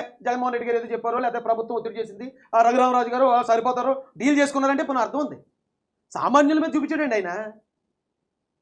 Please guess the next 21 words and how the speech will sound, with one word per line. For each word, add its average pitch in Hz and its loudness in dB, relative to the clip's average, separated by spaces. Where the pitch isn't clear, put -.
సన్ని 208 -6
దీపక్ 285 0
అని 311 2
మాదిగ 226 0
సామాజిక 294 0
వర్గానికి 294 -2
చెందిన 294 0
తెలంగాణ 269 0
కుర్రాడిని, 294 0
మీ 202 -6
ఏరియా 277 2
కుర్రాడినే, 285 -2
మీ 226 -2
కులస్తున్నే, 302 2
షర్ట్ 302 0
ఇప్పించి 311 0
కొట్టాడు 320 2
ఎక్కడ 247 2
శ్రీకాకుళం 294 4
పోలీస్ 269 -2
స్టేషన్లో. 269 -6